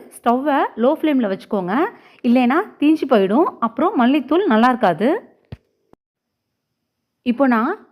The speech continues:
ஒரு கிலோ மல்லிக்கு நூறு கிராம் சோம்பு எடுத்திருக்கேன். அதையும் நல்லா வறுத்து எடுத்துக்கலாம். சோம்பு நல்லா கலர் மாறி நல்ல வாசனை வந்துருச்சு. இப்போ இதை ஒரு பிளேட்டில் கொட்டிக்கலாம்.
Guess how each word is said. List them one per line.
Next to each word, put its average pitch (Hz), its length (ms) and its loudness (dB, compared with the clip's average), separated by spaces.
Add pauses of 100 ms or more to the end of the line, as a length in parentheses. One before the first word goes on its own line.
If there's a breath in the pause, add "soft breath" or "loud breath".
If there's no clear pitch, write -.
(140)
ஒரு 294 120 0 (100)
கிலோ 269 160 0 (140)
மல்லிக்கு 220 400 -2 (400)
நூறு 339 220 2 (100)
கிராம் 262 260 -2 (220)
சோம்பு 277 300 2
எடுத்திருக்கேன். 202 520 -4 (480 soft breath)
அதையும் 311 400 4 (200)
நல்லா 254 280 4
வறுத்து 233 240 2
எடுத்துக்கலாம். 202 460 0 (1800)
சோம்பு 311 380 4 (300)
நல்லா 240 260 2
கலர் 262 320 2
மாறி 226 320 0 (340)
நல்ல 294 280 0
வாசனை 233 320 0
வந்துருச்சு. 190 420 -6 (320)
இப்போ 240 140 -4 (100)
இதை 294 120 -2 (120)
ஒரு 240 140 -2
பிளேட்டில் 254 300 -2
கொட்டிக்கலாம். 214 460 -4